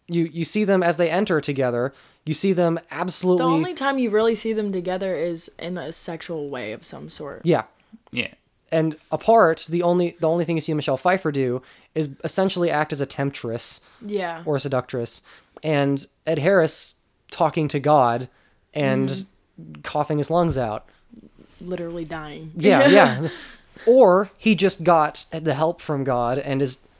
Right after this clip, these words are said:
Speaker 1: he's doing great now, you know?
Speaker 2: Yeah.
Speaker 1: That's the only real exception to that, but they're, they're not stable people.
Speaker 2: No.
Speaker 1: And, and then you figure out later that he, he clearly had smoked and that was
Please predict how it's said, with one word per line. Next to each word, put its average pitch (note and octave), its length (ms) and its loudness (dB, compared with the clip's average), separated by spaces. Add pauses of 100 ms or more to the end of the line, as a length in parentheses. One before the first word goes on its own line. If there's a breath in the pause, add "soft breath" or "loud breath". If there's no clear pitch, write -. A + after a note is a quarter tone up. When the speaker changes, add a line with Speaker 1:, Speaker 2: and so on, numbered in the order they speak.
(100)
Speaker 1:
he's F3 140 -2
doing A#3 300 2
great A3 360 0
now, C3 320 -2
you C3 140 -4
know? D#3 260 0
Speaker 2:
Yeah. G3 360 -8 (220)
Speaker 1:
That's E3+ 160 0
the E3+ 60 0
only E3+ 180 2
real E3+ 160 4
exception D#3 420 -2
to B2 60 -6
that, A#2+ 320 -4
but B2 220 -4 (320)
they're, G3+ 220 4
they're G3 160 4
not F#3+ 320 0
stable B2+ 500 -4 (120)
people. B2 440 -6
Speaker 2:
No. A3 260 -10 (440)
Speaker 1:
And, C#3 480 -2 (340)
and F3+ 140 2
then G3 100 4
you F#3+ 80 2
figure E3+ 260 0
out D#3+ 140 6
later F3+ 260 4
that D3+ 200 -4 (420)
he, G3 120 0
he G3+ 140 2
clearly G#3+ 280 6
had E3 260 0
smoked F3 380 2
and C#3 240 -2
that C#3 160 -2
was C3 260 -4